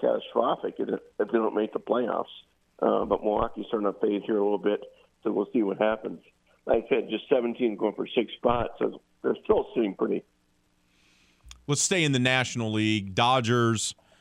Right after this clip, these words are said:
Speaker 2: are obviously have the best record in all of baseball. The Padres are in the mix there in the West. What about the Giants? You, how do you feel about them as it stands right now on Tuesday, August the sixteenth?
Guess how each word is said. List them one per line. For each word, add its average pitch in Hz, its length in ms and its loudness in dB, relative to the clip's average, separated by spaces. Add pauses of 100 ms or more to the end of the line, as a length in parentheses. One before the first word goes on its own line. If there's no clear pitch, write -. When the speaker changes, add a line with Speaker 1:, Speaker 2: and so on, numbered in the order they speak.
(460)
Speaker 2:
are 117 160 4
obviously 110 1040 2
have 104 260 -2
the 101 60 -4
best 104 260 -2
record 110 420 0
in 101 380 0
all 101 240 -2
of 82 140 -4
baseball. 104 420 -2
The 90 60 -4
Padres 107 640 0
are 107 80 -2
in 98 80 -2
the 95 80 -2
mix 101 300 -2
there 107 160 -4
in 98 80 -2
the 95 60 -2
West. 104 280 -2 (260)
What 247 140 -4
about 311 160 0
the 233 60 -2
Giants? 107 760 -2
You, 143 300 -4 (180)
how 139 240 -4
do 220 60 -2
you 233 100 -2
feel 196 260 -2
about 147 320 2
them 139 220 2
as 123 120 0
it 120 60 -8
stands 131 320 0
right 120 240 2
now 113 360 2 (440)
on 113 640 2
Tuesday, 120 400 2
August 107 380 0
the 95 60 -10
sixteenth? - 540 -6